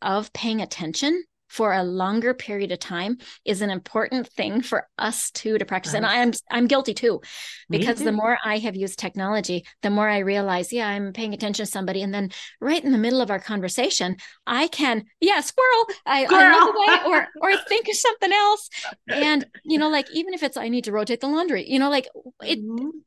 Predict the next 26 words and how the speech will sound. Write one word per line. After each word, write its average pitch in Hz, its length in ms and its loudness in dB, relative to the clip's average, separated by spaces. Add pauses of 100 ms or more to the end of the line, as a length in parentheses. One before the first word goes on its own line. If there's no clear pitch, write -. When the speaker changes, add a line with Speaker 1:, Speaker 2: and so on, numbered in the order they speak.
Speaker 1:
those 262 320 -2 (160)
thoughts - 580 -4 (640)
derail 254 460 4
me 247 120 2
from 208 200 -6
being 196 160 -6
present. 208 480 -6 (720)
And 262 120 4
it's 254 120 0
Speaker 2:
Yeah. 294 80 -6
Speaker 1:
happening 302 260 0
for 294 160 0
our 254 140 4
kids - 480 -4
too, 196 260 -2
except 202 360 -2
they 233 100 4
don't 247 180 2
have 220 160 -4
a 190 80 -2
filter. 185 600 0
<laughs> - 60 -12 (440)
Speaker 2:
Mm-hmm. 151 440 2 (160)
Speaker 1:
So 466 120 6
they'll 381 220 6
say, 392 400 0